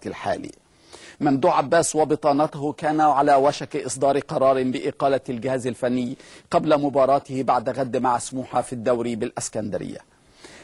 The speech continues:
عباس في آخر أيامه في الإدارة كان غاضباً للغاية من النتائج السيئة للفريق في الدوري، والتي كررت نفس البداية السيئة للموسم الماضي وربما أسوأ،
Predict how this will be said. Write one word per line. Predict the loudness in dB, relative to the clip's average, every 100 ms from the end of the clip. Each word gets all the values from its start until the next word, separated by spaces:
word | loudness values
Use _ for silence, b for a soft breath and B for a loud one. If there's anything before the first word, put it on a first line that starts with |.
| B
عباس | 0 4 4 4
في | -2 0
آخر | 0 2 2
أيامه | 4 4 4 2
في | -2
الإدارة | -2 4 6 6
كان | 2 0 0
غاضباً | 2 0 2 0
للغاية | 2 0 2 2 2
من | -2 -4
النتائج | -4 -2 -2 -2 -4
السيئة | -4 -4 -2 0 2
للفريق | 0 -2 0 -2 -2
في | -4
الدوري، | -2 -2 -4 -10 B B B B
والتي | 4 4 2 0
كررت | 2 4 4 2 -2
نفس | -6 -2 -2
البداية | 0 2 4 4 2 0
السيئة | -2 0 2 2
للموسم | 2 0 -4 -6 -4
الماضي | -2 0 2 4
وربما | 4 4 0 0 -2 -4
أسوأ، | -6 -8